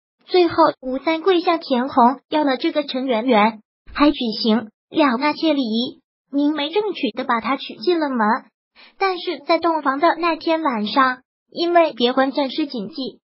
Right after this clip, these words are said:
而吴三桂又有皇命在身，所以他就很不舍得离开了陈圆圆。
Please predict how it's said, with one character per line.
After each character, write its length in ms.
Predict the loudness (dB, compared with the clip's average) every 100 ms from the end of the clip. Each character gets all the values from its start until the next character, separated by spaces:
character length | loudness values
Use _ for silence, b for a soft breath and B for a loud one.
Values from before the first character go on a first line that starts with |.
| -2
而 140 | -2
吴 180 | 0 -2
三 240 | 0 0
桂 260 | 4 4 2
又 160 | -2 -2
有 160 | 0 -2
皇 280 | -2 -2
命 160 | -2 -4
在 180 | -2 -2
身， 200 | 0 0 0 -6 _ _ -2
所 180 | 2 2
以 60 | 2 -2 -4
他 120 | -4
就 160 | -2 -4
很 280 | -2 -4 0
不 160 | 2
舍 240 | 4 4 4
得 100 | 2 -2 -6
离 160 | -12 -12
开 220 | -4 -2
了 140 | -2
陈 240 | -4 -6 -4
圆 240 | -4 -2
圆。 400 | 2 2 2 -4